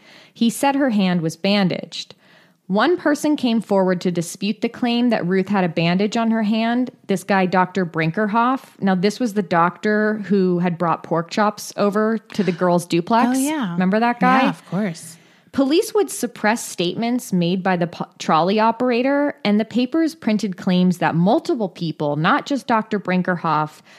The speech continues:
Speaker 1: had said that they saw no bandage on Ruth's hand.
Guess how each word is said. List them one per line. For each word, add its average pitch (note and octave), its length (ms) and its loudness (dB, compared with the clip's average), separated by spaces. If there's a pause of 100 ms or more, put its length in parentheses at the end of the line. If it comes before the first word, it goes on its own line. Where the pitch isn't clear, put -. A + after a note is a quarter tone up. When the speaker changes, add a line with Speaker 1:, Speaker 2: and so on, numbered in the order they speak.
(140)
Speaker 1:
had F3+ 200 0
said F#3+ 380 0
that D3+ 180 -4
they E3+ 220 0
saw E3 560 0
no F3+ 260 4
bandage D#3 880 -2
on F3 220 2
Ruth's D#3+ 280 -4
hand. E3 540 -2